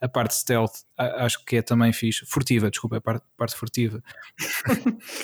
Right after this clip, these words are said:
É também, pá, é interessante. E acho que, pá, obviamente, os jogos Spider-Man ganharam outro fogo desde que vimos a Insomniac, eh, a lançar o, o Spider-Man há dois,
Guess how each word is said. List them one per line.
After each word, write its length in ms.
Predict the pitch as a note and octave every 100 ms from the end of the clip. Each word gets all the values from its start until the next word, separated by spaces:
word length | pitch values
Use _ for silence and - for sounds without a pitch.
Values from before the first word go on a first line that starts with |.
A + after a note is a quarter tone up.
| -
É 100 | B2
também, 640 | B2+ B2 B2 A#2+ A#2+ A#2+
pá, 160 | A#2 A2
é 100 | A2
interessante. 540 | A2+ - - A2+ A#2+ - - - -
E 160 | A#2+
acho 280 | A#2+ A#2+ - -
que, 560 | - B2+ B2 B2 A#2+ A#2+ A#2+ A#2+ B2 A#2+ -
pá, 160 | A2+
obviamente, 600 | A2 G#2 A#2 A#2 A2+ - B2 A#2+ A#2 A#2 A2+ A2+ A2+ A#2
os 100 | A#2+
jogos 200 | A2+ A2+
Spider-Man 440 | - A2+ A2 A2+ A2
ganharam 680 | A2 A2+ A2 A2 A2 A2 - -
outro 280 | A#2 -
fogo 320 | - B2+ G#2+ G#2
desde 200 | A2 -
que 80 | A2+
vimos 220 | A2 G#2
a 60 |
Insomniac, 600 | A2+ - A#2+ G#2+ G#2+ - -
eh, 500 | A2+ A2+ A2 G#2+ A2
a 60 | A2+
lançar 500 | A2 A2 - A2+ A2
o, 540 | A2 G#2+ A2+ A2+ A2 -
o 100 | A2
Spider-Man 580 | - A2+ A2 G#2+ A2 -
há 160 | A2
dois, 260 | A2 A2+ G#2